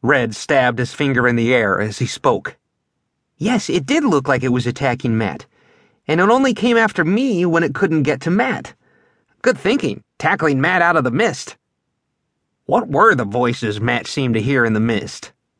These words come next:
Red wrinkled his nose as he pushed his glasses up. "And why was the storm only in the forest?" Jeff's mother, Ella,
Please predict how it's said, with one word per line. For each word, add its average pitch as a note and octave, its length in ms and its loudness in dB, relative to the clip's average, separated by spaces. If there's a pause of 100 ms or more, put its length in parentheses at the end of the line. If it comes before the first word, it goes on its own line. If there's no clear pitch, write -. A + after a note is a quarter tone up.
(520)
Red A#2 400 2
wrinkled C3 380 0
his A2 160 -4
nose A2 340 0
as A2+ 120 -4
he A2+ 60 -4
pushed C#3 300 -4
his A2+ 140 -2
glasses B2 480 -2
up. - 220 -4 (840)
"And A#2+ 160 0
why G#3+ 200 2
was A#3 180 -2
the C#3 80 -4
storm F3 560 0
only E3+ 320 0
in D3+ 140 0
the - 80 -2
forest?" - 640 -2 (1300)
Jeff's A#3+ 340 0
mother, C3+ 600 0 (240)
Ella, B2 400 0